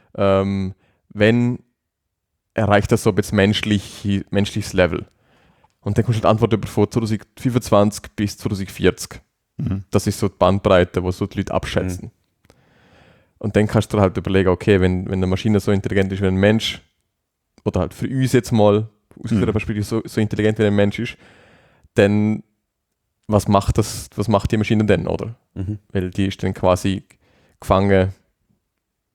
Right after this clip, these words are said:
Speaker 2: Mhm.
Speaker 1: in dem, in, in dieser Maschine. Und die ha-, hat vermutlich, äh, wird dort ausbrechen oder wird halt irgendwas machen. Weil wenn wir dort
Speaker 2: Mhm.
Speaker 1: eingesperrt werden würden, wir, hätten wir auch keine Lust, zum, äh, dort bleiben. Also es ist wie so,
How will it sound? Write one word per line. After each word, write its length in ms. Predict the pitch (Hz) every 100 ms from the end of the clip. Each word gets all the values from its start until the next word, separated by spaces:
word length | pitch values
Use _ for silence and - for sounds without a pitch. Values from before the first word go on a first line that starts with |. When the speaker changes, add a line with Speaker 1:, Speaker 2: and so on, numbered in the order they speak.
| _ _ _ _ _ -
Speaker 2:
Mhm. 300 | 104 101 104 - _ _
Speaker 1:
in 120 | 110 98
dem, 420 | 95 95 90 92
in, 160 | 107 101
in 140 | -
dieser 200 | 110 95
Maschine. 540 | 95 - 117 92 87 - _ _ _ _ _ -
Und 160 | 104
die 100 | 104 92 107
ha-, 160 | 104 - 107
hat 140 | 101
vermutlich, 540 | - 107 107 104 -
äh, 260 | - 92 92 - _ -
wird 320 | 104 98 -
dort 120 | 95
ausbrechen 400 | 110 - 92 95
oder 120 | 90
wird 140 | 92 95
halt 100 | 87
irgendwas 260 | 95 90
machen. 320 | 95 104 101 90 - - - _
Weil 120 | - 95
wenn 120 | 95
wir 80 | 101
dort 120 | 98
Speaker 2:
Mhm. 60 | 180
Speaker 1:
eingesperrt 340 | 95 - 98
werden 240 | 95 98 95
würden, 240 | 98 98
wir, 160 | 95 95
hätten 200 | 95 104
wir 40 |
auch 60 | 104
keine 160 | 117 101
Lust, 180 | -
zum, 120 | - 104
äh, 120 | -
dort 180 | 110 -
bleiben. 320 | 110 95 87 -
Also 180 | 98 101
es 60 |
ist 60 | -
wie 100 | 113
so, 300 | 101 101